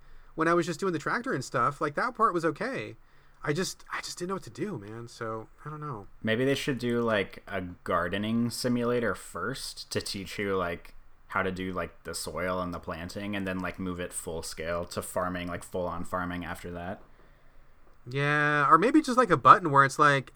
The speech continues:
Speaker 1: "I don't know what to do, push circle," and, like, they will tell you, like, a suggestion or something. That would be really good.
Speaker 2: <laughs> Like,
Speaker 1: 'Cause all I needed was, like, a little bit of a, just a little bit of a, more direction, you know? Like, I just, you, you put somebody in front of, like, eight fields and you got six different tractors and you have, like,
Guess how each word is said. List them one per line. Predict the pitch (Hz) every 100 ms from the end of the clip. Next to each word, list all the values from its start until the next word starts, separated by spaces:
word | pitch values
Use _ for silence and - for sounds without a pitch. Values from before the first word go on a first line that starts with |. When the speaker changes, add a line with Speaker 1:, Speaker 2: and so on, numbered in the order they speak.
| -
Speaker 1:
"I | - 123
don't | 127 143 151
know | 151
what | 151 143
to | 127
do, | 147 143
push | 123 147
circle," | - 160 143 120
and, | 117
like, | 117 110
they | 123
will | 120
tell | 131 127
you, | 127
like, | 123 120
a | -
suggestion | - 101 104 - 175
or | 175
something. | 160 175 185 151
That | 123
would | 151
be | 175
really | 185 180
good. | 190 202 -
Speaker 2:
<laughs> | 117
Like, | 107 104
Speaker 1:
'Cause | - 185
all | 277
I | 339
needed | 254 262
was, | 208 185
like, | 190
a | 165
little | 156 196
bit | 175 180
of | 160
a, | 120 - -
just | 233
a | 262
little | 302
bit | 311
of | 214
a, | 131 - 165
more | 190 302
direction, | 240 131 160 - 92
you |
know? | 92 101 151
Like, | 147 143
I |
just, | 151 165 - - - - - - - -
you, | 147 139
you | - 165 170
put | 247
somebody | - 240 214
in | 165
front | 180 190
of, | 165
like, | 143
eight | 156 175
fields | - 185 185 151
and | 127
you | 135
got | 151 -
six | 175 160
different | 170 131
tractors | - 156 165 135 127
and | 135 135
you | 135
have, | 151 139
like, | 139 123